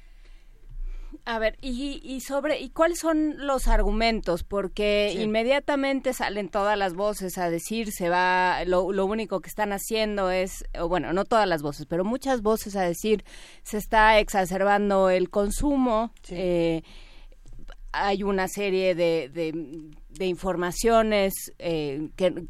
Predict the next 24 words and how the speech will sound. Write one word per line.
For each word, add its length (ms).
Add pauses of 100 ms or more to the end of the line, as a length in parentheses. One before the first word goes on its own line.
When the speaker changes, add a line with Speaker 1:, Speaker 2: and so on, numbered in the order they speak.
(200)
Speaker 1:
cuya, 560
cuya 300
fuente 340
no 160
se 180
da 220
del 220
todo 400
sobre 500 (380)
la 240
capacidad, 1040
em, 580
adictiva 680
de 80
la 100
marihuana, 500
la 80
marihuana 460
como 300
droga 360
de 100
entrada 720 (400)
hacia 480
otras, 500